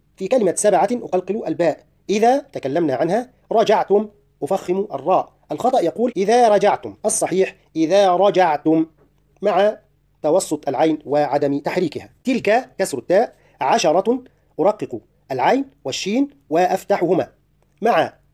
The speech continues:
تفخيم الراء وفتحها. أقول عشرة، الخطأ عشرة هنا في هذا الموضع. في آخرها تنوين أخفيه بغنة بحركتين لأن بعده حرف الكاف. تنبيه: كلمة عشرة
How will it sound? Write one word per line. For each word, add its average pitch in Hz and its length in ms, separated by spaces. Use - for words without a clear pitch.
تفخيم 143 540
الراء 175 400
وفتحها. 180 680
أقول 247 380
عشرة، 185 800
الخطأ 233 400
عشرة 170 640
هنا 160 200
في 139 140
هذا 175 120
الموضع. 143 260
في 233 200
آخرها 180 260
تنوين 156 400
أخفيه 160 300
بغنة 147 280
بحركتين 143 600
لأن 170 200
بعده 123 280
حرف - 220
الكاف. - 300
تنبيه: 185 380
كلمة 208 320
عشرة 165 460